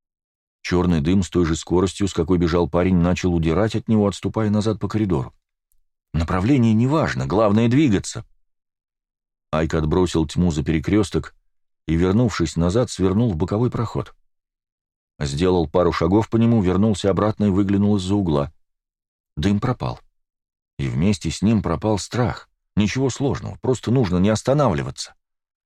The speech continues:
А усталости Айк не боялся. Тех бобов, что ему дал китар, хватит на целых три месяца. Знай себе, глотай по одному в день, и всегда будешь полон сил.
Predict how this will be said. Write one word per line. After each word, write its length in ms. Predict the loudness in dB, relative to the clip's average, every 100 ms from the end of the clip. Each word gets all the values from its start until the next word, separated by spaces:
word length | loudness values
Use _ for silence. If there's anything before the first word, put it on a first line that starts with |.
| _ _ _
А 120 | -2 0
усталости 640 | 0 0 2 2 0 2
Айк 320 | 2 2 0
не 100 | 0
боялся. 640 | 0 0 2 0 -2 -10 -16 _ _ _ _ _ -6
Тех 200 | -4 0
бобов, 380 | 0 2 0 -2
что 160 | -4
ему 180 | -2 0
дал 200 | 0 -2
китар, 380 | -2 -2 0 -2
хватит 420 | 0 -2 -2 -2
на 120 | -2
целых 300 | 0 -2 -2
три 140 | -2 0
месяца. 560 | 0 0 -6 -10 -12 -14 _ _ _ _ _ -10
Знай 260 | -4 -2 -2
себе, 220 | -2 0
глотай 380 | 2 2 0 0
по 120 | 0
одному 340 | 0 2 2
в 80 | 0
день, 280 | -2 -2 -4 _ -6
и 80 | -6
всегда 360 | -4 -2 0
будешь 280 | 0 -2 -2
полон 300 | 0 0 -2
сил. 320 | -6 -6 -6